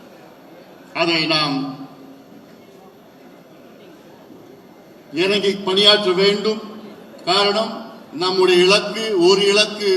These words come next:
இன்னும் இரண்டாண்டு காலத்தில் இருக்கிறது. அதற்கேற்ப வியூகங்களை இந்த தேர்தலில் நாம் அமைப்போம்.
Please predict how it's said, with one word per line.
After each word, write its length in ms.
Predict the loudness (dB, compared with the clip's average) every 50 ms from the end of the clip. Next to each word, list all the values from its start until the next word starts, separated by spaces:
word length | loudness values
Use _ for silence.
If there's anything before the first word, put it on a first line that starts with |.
| 0 0 0
இன்னும் 220 | 0 0 -2 -4 -2 -4
இரண்டாண்டு 460 | -4 -4 -2 -2 0 0 2 2 2 2
காலத்தில் 380 | 2 2 2 0 0 0 0 0
இருக்கிறது. 500 | 0 0 0 0 2 2 2 2 2 2 0 0 -2 -8 -14 -16 -18 -18 -20 -20 -20 -20 -20 -20 -20 -20 -10 -4 -2
அதற்கேற்ப 640 | 2 2 2 2 4 2 2 2 2 0 -2 0 0 0 -2
வியூகங்களை 720 | -2 -2 0 2 4 4 2 2 4 2 4 4 4 2 0 -2 -8 -12 -14 -16 -18 -20 -20 -10 -4 -2
இந்த 180 | -2 -2 -2 -2 0 0
தேர்தலில் 500 | 2 2 4 4 4 4 4 2 2 2
நாம் 160 | 0 0 0 -2
அமைப்போம். 480 | -2 0 0 0 0 -2 -8 -8 -10 -10